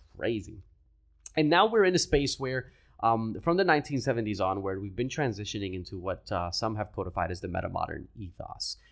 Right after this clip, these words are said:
And the metamodern ethos is essentially an oscillation between the cynicism of postmodernism and the enthusiasm of modernism. In other words,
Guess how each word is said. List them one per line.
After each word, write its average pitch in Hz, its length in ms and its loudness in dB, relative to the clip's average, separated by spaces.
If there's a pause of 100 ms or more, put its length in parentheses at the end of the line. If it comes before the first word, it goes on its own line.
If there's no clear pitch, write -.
(160)
And 117 100 -2
the 123 60 8
metamodern 165 480 8
ethos 117 440 4
is 104 140 -6
essentially 113 720 -2 (220)
an 101 120 -2
oscillation 120 840 0 (480)
between 98 720 0 (180)
the 92 520 -8 (460)
cynicism 107 800 -2 (160)
of - 140 -10
postmodernism 76 720 0 (400)
and 98 180 -6
the 107 220 -4
enthusiasm 107 800 -4 (240)
of 147 120 -6
modernism. 143 580 0 (320)
In 120 140 4
other 170 160 8
words, 117 460 2